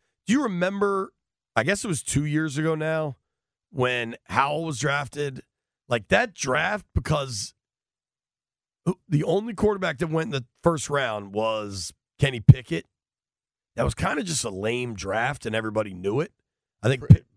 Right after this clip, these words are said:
Speaker 1: Pickett
Speaker 2: that further proves that the first round is not guaranteed. <laughs>
Speaker 1: Sure.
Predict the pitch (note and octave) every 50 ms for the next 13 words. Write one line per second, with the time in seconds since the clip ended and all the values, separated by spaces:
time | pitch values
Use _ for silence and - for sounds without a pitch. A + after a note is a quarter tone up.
0 | _ _ - D#3+ F3 E3 - - - _ E3 D3 - D3+ D#3+ E3 D3+ C#3+ - -
1 | E3+ D#3 D3+ D3 C3+ A#2+ C3 C3 A#2+ - - A2+ - - C3+ C#3 C3+ B2+ C3 C3
2 | C3 C3 C3 A#2+ G#2+ A2+ A#2 A2+ A#2 A2+ - B2 A2+ A#2+ A#2 - - - G#2+ -
3 | - - - _ _ _ _ - - - - - A4+ - - G3+ A3+ G3+ A2 -